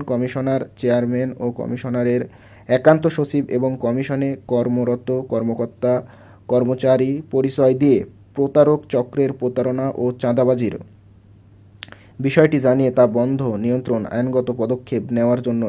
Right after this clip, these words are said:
সরকারের সব মন্ত্রণালয়, দপ্তর, অধিদপ্তর, পরিদপ্তর, সংস্থাকে প্রয়োজনীয় নির্দেশনা দেওয়া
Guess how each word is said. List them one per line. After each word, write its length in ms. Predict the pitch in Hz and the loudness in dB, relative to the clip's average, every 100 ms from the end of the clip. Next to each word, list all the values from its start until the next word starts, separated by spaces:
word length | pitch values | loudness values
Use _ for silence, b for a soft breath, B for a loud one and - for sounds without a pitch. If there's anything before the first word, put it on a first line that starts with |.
| 107 | -4
সরকারের 420 | 123 123 127 117 - | -6 -4 -4 -4 -4
সব 180 | 135 123 123 | -2 0 0
মন্ত্রণালয়, 640 | 117 117 113 113 110 87 - B B B - 120 | -4 -4 -6 -4 -2 -2 -6 B B B -2 4
দপ্তর, 360 | 135 - 139 120 117 | 4 4 0 0 0
অধিদপ্তর, 540 | 139 135 123 - 98 - - | 0 0 -2 -4 -4 -6 -4
পরিদপ্তর, 600 | 139 143 135 127 - 107 92 B B - - | 0 2 2 0 -2 -4 -4 B B -14 -4
সংস্থাকে 500 | 131 143 - 139 110 104 | -2 -2 -2 -2 -4 -2
প্রয়োজনীয় 460 | 135 135 135 135 139 | 0 2 2 0 0
নির্দেশনা 400 | 120 120 131 127 123 | -2 -4 -6 -6 0
দেওয়া 220 | 117 123 | 2 4